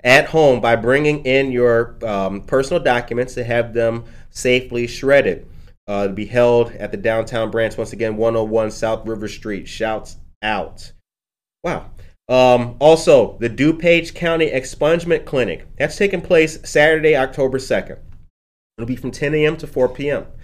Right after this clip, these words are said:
The location will be the DuPage County Administration Building, located at four two one North County Farm Road in Wheaton.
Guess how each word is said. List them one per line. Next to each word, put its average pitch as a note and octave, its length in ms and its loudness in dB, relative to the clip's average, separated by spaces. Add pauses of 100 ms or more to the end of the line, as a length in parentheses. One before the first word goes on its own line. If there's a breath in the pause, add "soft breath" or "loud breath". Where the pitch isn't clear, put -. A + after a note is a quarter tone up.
(180 soft breath)
The A#2+ 60 -4
location D3 540 0
will F3 120 -4
be C#3+ 120 -4
the B2 120 -2
DuPage C3+ 480 -4
County C#3+ 280 -2
Administration A#2 680 -6
Building, E3 380 -2 (280 loud breath)
located C3+ 580 0
at A#2+ 160 2
four E3 220 2
two E3+ 260 -4
one A#2+ 380 0
North C3 300 -2
County C3+ 300 -4
Farm A#2+ 360 -2
Road F#2+ 300 0
in B2 280 -8
Wheaton. B2+ 460 -6